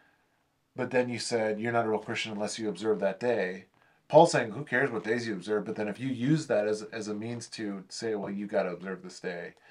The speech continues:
Um, and the fact that you don't observe that day, man, that, that really grinds my gears. That's, you're being a little oversensitive about that, that very thing. It's too, you know, um,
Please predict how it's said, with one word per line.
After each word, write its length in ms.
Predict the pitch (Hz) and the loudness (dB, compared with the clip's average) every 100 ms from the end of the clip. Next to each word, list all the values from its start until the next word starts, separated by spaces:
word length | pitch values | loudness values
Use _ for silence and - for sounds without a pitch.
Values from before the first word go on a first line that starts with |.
| - - _ | -20 -20 _
Um, 400 | - 110 104 95 - _ _ _ _ _ _ _ | 0 2 0 -4 -14 _ _ _ _ _ _ _
and 380 | 147 143 127 120 - _ _ - | 4 6 6 2 -8 _ _ -16
the 80 | 117 | -4
fact 300 | 135 127 - | 4 4 4
that 200 | 113 - | -4 -4
you 120 | 120 | -6
don't 420 | 98 117 143 - - | 2 2 2 -2 -10
observe 240 | 101 110 | -4 0
that 160 | 98 90 | 0 -2
day, 200 | 101 98 | -2 -4
man, 320 | 95 117 101 | -2 -2 0
that, 200 | 101 - - | -2 -4 -8
that 220 | 107 101 | -8 -6
really 340 | 113 104 98 90 - | -2 -2 -4 -10 -8
grinds 240 | 110 87 | -6 -6
my 100 | 95 | -8
gears. 480 | 87 110 98 85 - - - - - _ - | -6 -2 -2 -2 -8 -16 -20 -20 -20 _ 4
That's, 340 | 131 131 - | 4 4 -2
you're 120 | 139 | -6
being 140 | 131 120 | -2 2
a 60 | |
little 280 | 123 131 127 | 4 6 6
oversensitive 500 | 117 107 113 101 104 | 6 2 -4 -2 -4
about 280 | 95 98 92 | 2 2 4
that, 320 | 98 92 - - | 0 0 -6 -6
that 280 | 104 92 90 - _ | -4 -4 -8 -20 _
very 280 | 107 104 95 | -4 -2 -2
thing. 220 | 87 95 | -6 -10
It's 120 | 87 | -10
too, 220 | - - 120 | -10 -8 -8
you 120 | 117 | -6
know, 200 | 101 90 - - - _ _ | -6 -6 -12 -20 -20 _ _
um, 400 | 120 113 104 101 | 4 4 2 -4